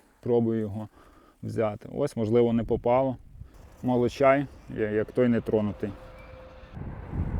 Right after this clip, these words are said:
А ось відійшов трохи в сторону, і тут для порівняння в мене є посіяна однозубка. На ній також пішли бур'яни, як і скрізь. І тиждень назад я експериментально обробив тут лонтрело,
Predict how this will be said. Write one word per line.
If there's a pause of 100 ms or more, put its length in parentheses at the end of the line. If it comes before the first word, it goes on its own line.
(800)
А
ось
відійшов
трохи
в
сторону,
і
тут
для
порівняння (680)
в
мене
є (180)
посіяна
однозубка.
На
ній
також
пішли
бур'яни, (520)
як
і
скрізь. (480)
І
тиждень
назад (220)
я
експериментально
обробив
тут
лонтрело,